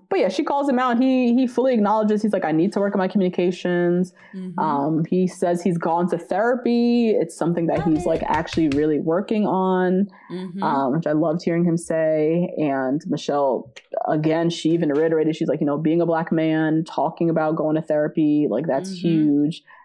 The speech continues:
Speaker 1: I do appreciate you, like, being open with me about that.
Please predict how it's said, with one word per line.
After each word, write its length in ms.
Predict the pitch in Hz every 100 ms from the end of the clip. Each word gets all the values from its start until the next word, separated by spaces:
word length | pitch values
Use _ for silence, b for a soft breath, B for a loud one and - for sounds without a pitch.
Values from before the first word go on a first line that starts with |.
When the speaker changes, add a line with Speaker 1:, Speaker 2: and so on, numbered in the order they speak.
| b
Speaker 1:
I 60 | 185
do 260 | 156 143 151
appreciate 760 | 156 165 160 170 160 156 - -
you, 480 | 160 147 143 143 -
like, 260 | 131 131 - 190
being 180 | 143 127
open 280 | 123 147 151
with 180 | 147 -
me 120 | 143
about 300 | 143 151 -
that. 380 | 147 139 131